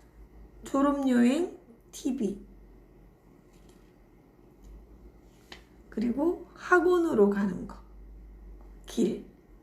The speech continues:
음, 여러 가지 제목이 있는데요. 저는 컵라면이라는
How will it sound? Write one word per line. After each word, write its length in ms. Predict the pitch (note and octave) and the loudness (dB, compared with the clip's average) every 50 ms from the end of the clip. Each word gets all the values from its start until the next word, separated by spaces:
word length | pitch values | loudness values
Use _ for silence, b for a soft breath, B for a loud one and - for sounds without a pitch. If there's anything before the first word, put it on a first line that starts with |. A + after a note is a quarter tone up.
| - - - - - - _ - - - - _ - - - - - - - _ b b b b b b b b b b b b b b b b b b b b - - - | -20 -20 -20 -20 -20 -20 _ -20 -20 -20 -20 _ -20 -20 -20 -20 -20 -20 -20 _ b b b b b b b b b b b b b b b b b b b b -20 -10 -4
음, 1300 | - A#3+ A3+ A3 A3 G#3+ G#3 G#3 G3+ G3+ G3+ G3+ G3+ G3+ G#3 G#3 G#3 G3+ G3+ G3+ G3+ G3+ G3+ G#3 G#3 G3+ - - - - - - - - _ _ _ - _ _ _ _ - _ _ _ - - - - - - - b b b b b b b b b b b - - | 0 2 2 4 6 6 8 8 8 8 6 6 4 4 2 2 2 2 2 2 2 2 2 0 -2 -4 -10 -20 -20 -20 -20 -20 -20 -20 _ _ _ -20 _ _ _ _ -20 _ _ _ -20 -20 -20 -20 -20 -20 -20 b b b b b b b b b b b -8 -4
여러 180 | C4+ C4+ A#3+ | 0 2 4
가지 200 | A3+ B3 C4 B3 | 4 4 2 2
제목이 340 | A#3 - C#4+ D4 D4+ C#4+ C4+ | 0 0 0 2 2 2 2
있는데요. 580 | A#3+ A#3+ A#3+ A#3+ A#3+ A#3 A3+ A#3+ B3+ B3 C4 - | 2 4 4 4 4 4 4 2 2 0 -2 -2
저는 840 | - - A#3+ B3 B3 B3+ B3+ B3+ B3+ B3 B3 B3 B3 C4 C4+ - - - - - - - - - _ - - - - - - - - - B B B B B B B B - | -2 0 0 2 2 2 2 2 2 0 0 0 -2 -2 -4 -6 -10 -14 -20 -20 -20 -20 -20 -20 _ -20 -20 -20 -20 -20 -20 -20 -20 -20 B B B B B B B B -6
컵라면이라는 1300 | - - F4+ F4+ F#4 F#4 F#4 G4 G4 G4 F#4+ F#4 E4+ D#4+ D#4 D4+ D4 D4 D4 D4 D4 D4 D4 D4+ D4+ - | 0 4 6 6 6 6 6 6 6 6 6 4 2 2 2 2 2 2 0 0 -2 -2 -4 -8 -10 -12